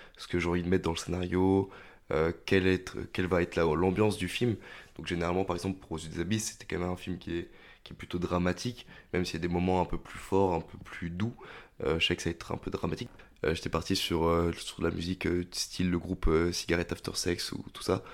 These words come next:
Donc, vraiment de la musique très douce, où il n'y a pas forcément beaucoup de, de, de paroles. On n'est pas, euh, le, le cerveau n'est pas comblé par trop de, d'informations.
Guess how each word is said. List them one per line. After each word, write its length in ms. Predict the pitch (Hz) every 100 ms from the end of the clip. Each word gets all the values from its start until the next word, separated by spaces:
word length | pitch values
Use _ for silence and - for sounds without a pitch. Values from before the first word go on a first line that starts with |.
| - -
Donc, 100 | -
vraiment 180 | 95 101
de 40 |
la 60 | 95
musique 260 | 92 92
très 220 | - 98
douce, 420 | 95 107 120 120 -
où 120 | 90
il 40 |
n'y 40 | 92
a 40 |
pas 120 | -
forcément 420 | 104 104 107 110
beaucoup 320 | 110 98 95 98
de, 380 | 87 87 90 - - - - - -
de, 140 | 87
de 120 | 85
paroles. 440 | 87 92 90 101 101 -
On 100 | -
n'est 120 | 92
pas, 340 | 87 120 120 113
euh, 460 | 104 95 90 90 85 90 90
le, 120 | - 95
le 120 | 80
cerveau 240 | 95 101
n'est 100 | 113
pas 100 | 95
comblé 400 | - 98 95 104
par 220 | 110 92
trop 240 | - - 101
de, 400 | 95 85 85 85
d'informations. 680 | 82 87 - 90 - 120